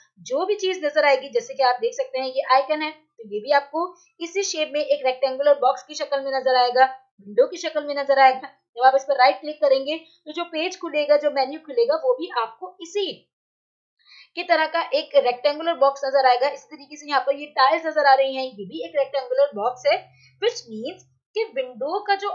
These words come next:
building block है, Windows operating system का जो basic building block है,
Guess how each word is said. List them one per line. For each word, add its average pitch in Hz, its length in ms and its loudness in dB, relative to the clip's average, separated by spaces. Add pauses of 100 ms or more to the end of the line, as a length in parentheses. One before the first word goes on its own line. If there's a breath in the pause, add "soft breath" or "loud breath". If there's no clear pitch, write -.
(200)
building 302 520 -4
block 220 280 -2
है, 294 120 0
Windows 240 420 -6
operating 254 460 -6
system 302 380 -14
का 269 200 2
जो 330 140 -2
basic 240 480 -6
building 539 360 -4
block 214 320 -2
है, 339 100 4